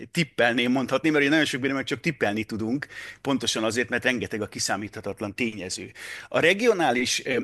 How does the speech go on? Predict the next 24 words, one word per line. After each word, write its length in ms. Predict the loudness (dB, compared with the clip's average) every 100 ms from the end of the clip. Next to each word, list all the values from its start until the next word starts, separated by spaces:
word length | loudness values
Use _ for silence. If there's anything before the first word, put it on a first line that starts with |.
| -4
rendet 440 | 0 2 4 2 4
illetően, 300 | 2 4 0
ami 200 | -2 -2
viszont 300 | -2 -4 0
változás 640 | 2 4 2 -2 -2 -2
lesz, 220 | 0 0 0
és 120 | -2
ez 100 | 2
elég 220 | 2 2
nyilvánvaló, 760 | -2 -2 -4 -2 -2 0 -4 -6 -18 -8
az 160 | 0 4
az, 360 | 4 4 0 -2
hogy 200 | -2 2
a, 280 | 4 2 2
az 220 | 2 4
úgynevezett 420 | 4 2 2 2 2
liberális 540 | 4 6 4 2 0
demokratikus 800 | -2 -2 -4 -6 -6 -6 -4 -4 -2
világ 480 | 2 4 4 0 -6 0
összefogását, 1040 | 2 2 0 0 0 0 2 4 2 2
amit 220 | -2 -2
ugye 160 | 0 2
a 20 |
Bidenék 640 | 4 4 2 0 -4 -8